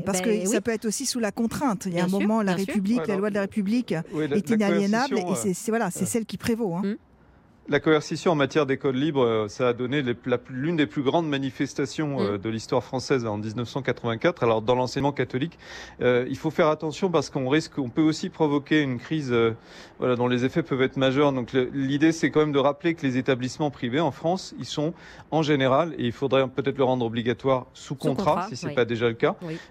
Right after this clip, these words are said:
Speaker 3: Et ça veut dire qu'ils ont un
Speaker 2: Sous
Speaker 3: cahier
Speaker 2: contrôle.
Speaker 3: des charges.
Speaker 2: Mm. Mm,
Speaker 3: Voilà.
Speaker 2: mm.
Speaker 3: Et il faut que l'État fasse appliquer le cahier des charges, euh, détermine un cahier des charges peut-être plus exigeant qu'il ne l'est actuellement, qu'il l'applique à la fois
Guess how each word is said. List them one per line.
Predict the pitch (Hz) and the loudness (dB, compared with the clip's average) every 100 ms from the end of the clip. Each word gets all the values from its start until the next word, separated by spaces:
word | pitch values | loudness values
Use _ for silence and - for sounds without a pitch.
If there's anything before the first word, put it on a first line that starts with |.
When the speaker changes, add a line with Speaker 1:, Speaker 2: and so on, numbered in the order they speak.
| - | -12
Speaker 3:
Et | |
ça | - 131 | -4 0
veut | 131 | 2
dire | 180 | 2
qu'ils | 180 151 | 0 0
ont | 156 | 0
un | |
Speaker 2:
Sous | 127 | 2
Speaker 3:
cahier | 165 165 | 2 4
Speaker 2:
contrôle. | 170 | 2
Speaker 3:
des | 151 | 0
charges. | - 139 110 170 | -2 -2 -2 -6
Speaker 2:
Mm. | - - - - | -12 -20 -20 -12
Mm, | 170 | -6
Speaker 3:
Voilà. | 110 92 | -2 -4
Speaker 2:
mm. | |
Speaker 3:
Et | 123 | -4
il | 117 | -6
faut | 110 175 | -2 -2
que | 147 | 0
l'État | 135 135 151 | 0 2 2
fasse | 143 127 - | 2 -2 -4
appliquer | 113 160 160 | -6 0 -2
le | 131 | 0
cahier | 131 117 | -2 -2
des | 113 117 | 0 -2
charges, | 135 185 160 143 - - - | 0 0 0 -8 -18 -20 -14
euh, | - | -6
détermine | 110 147 160 156 151 | 0 2 2 2 -2
un | |
cahier | 123 127 120 | 0 0 0
des | 117 | 0
charges | 113 139 180 - | 0 0 0 -2
peut-être | 131 131 - | -4 -4 -6
plus | - 139 | -14 -6
exigeant | 131 117 123 139 | -6 -4 -4 -4
qu'il | 135 127 | -4 -4
ne | 120 | 0
l'est | 113 | 2
actuellement, | 113 - 117 117 160 220 - | 0 0 -4 0 0 0 -4
qu'il | 147 | 0
l'applique | 143 151 185 170 - | 0 0 -2 -6 -4
à | 151 151 | 0 0
la | |
fois | 165 - 175 | 0 0 0